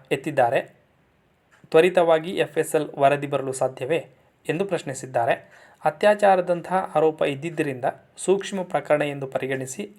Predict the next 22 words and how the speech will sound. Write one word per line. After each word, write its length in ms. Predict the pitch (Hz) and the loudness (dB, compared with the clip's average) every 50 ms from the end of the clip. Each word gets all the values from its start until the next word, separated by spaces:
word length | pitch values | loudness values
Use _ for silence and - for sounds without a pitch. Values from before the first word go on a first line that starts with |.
| - - | -2 2
ಆದ್ಯತೆ 420 | - 165 160 165 190 190 - 185 | 2 2 2 0 -4 -4 -2 -2
ಮೇರೆಗೆ 420 | 165 151 143 160 185 170 139 135 - - - - _ _ - | -2 -2 -4 -4 -4 -6 -8 -10 -12 -16 -20 -20 _ _ 0
ವರದಿಯನ್ನ 460 | 151 147 156 160 151 147 139 131 156 - - - _ _ - | 2 4 4 2 2 -2 -6 -6 -6 -6 -8 -12 _ _ -4
ನೀಡಿದ್ದಾರೆ 640 | 165 196 208 165 143 135 135 120 123 131 117 - _ _ _ _ - | -2 -2 0 -2 -2 0 0 0 0 0 -4 -6 _ _ _ _ -8
ಎಂದು 240 | 147 143 170 180 196 | -8 -6 -4 -4 -4
ಅವರು 180 | 143 147 151 | -4 -4 -4
ತಿಳಿಸಿದರು. 560 | - - 151 139 - - 123 123 - - - _ _ _ _ - - - - - _ - 143 | -4 -4 -6 -4 -6 -6 -6 -8 -8 -10 -14 _ _ _ _ -20 -20 -20 -20 -20 _ -2 2
ಬಾಲಕಿ 400 | 143 143 160 170 165 - - - | 4 4 4 4 0 -4 -4 -2
ಶವದ 200 | 165 151 151 160 | -2 0 0 0
ಮರಣೋತ್ತರ 540 | 160 156 139 135 139 143 143 139 - 147 | -2 -2 -2 -4 -4 -4 -4 -2 -2 -2
ಪರೀಕ್ಷೆಯನ್ನು 580 | 147 - - 143 143 139 - - 147 139 135 131 | -2 -2 -4 -6 -6 -6 -10 -10 -8 -8 -8 -8
ಸಹ 440 | 131 - 135 123 139 170 - - - _ _ - | -6 -6 -2 0 0 0 0 -2 -12 _ _ -6
ವಿಡಿಯೋ 260 | - 143 143 147 147 139 | -4 -2 0 0 0 0
ಮಾಡಿಸಲಾಗಿದೆ. 640 | 131 131 123 127 - 135 127 123 120 123 - - - - _ _ _ _ - - _ _ _ _ | 0 -2 -4 -4 -4 -4 -4 -4 -2 -2 -2 -2 -2 -4 _ _ _ _ -20 -20 _ _ _ _
ಪೊಲೀಸರು 480 | - - 175 175 170 - 180 175 165 170 - - - - | 0 0 2 2 2 2 2 2 0 0 -4 -12 -6 -2
ಶಂಕಿತರನ್ನೆಲ್ಲ 1000 | - 156 156 160 160 - - 170 160 - 165 156 147 151 151 151 156 160 180 175 | 0 0 0 -2 -6 -4 -2 -2 0 0 0 0 -2 -2 -2 -2 0 4 2 2
ಕರೆದು 400 | 175 - 143 135 131 135 - - - _ - - | 2 2 -4 -4 -4 -4 -6 -10 -12 _ -12 -12
ವಿಚಾರಣೆಯನ್ನ 640 | 139 143 - 160 151 143 139 143 139 135 135 131 | -12 -2 2 4 4 4 4 0 -4 -6 -6 -8
ನಡೆಸಿದ್ದಾರೆ. 580 | 123 123 127 135 - - 160 147 143 135 - - - - _ - - - - _ - - | -8 -8 -8 -10 -10 -10 -4 0 2 2 2 0 -2 -6 _ -20 -20 -20 -20 _ -2 2
ರೈಲು 260 | 156 160 190 202 190 | 4 4 4 4 2
ಹಳಿ 380 | - 175 165 165 175 - - _ _ _ _ - 156 | 2 0 0 -2 -4 -6 -12 _ _ _ _ 0 2
ಬಳಿ 280 | 151 151 156 143 - | 2 4 2 0 -4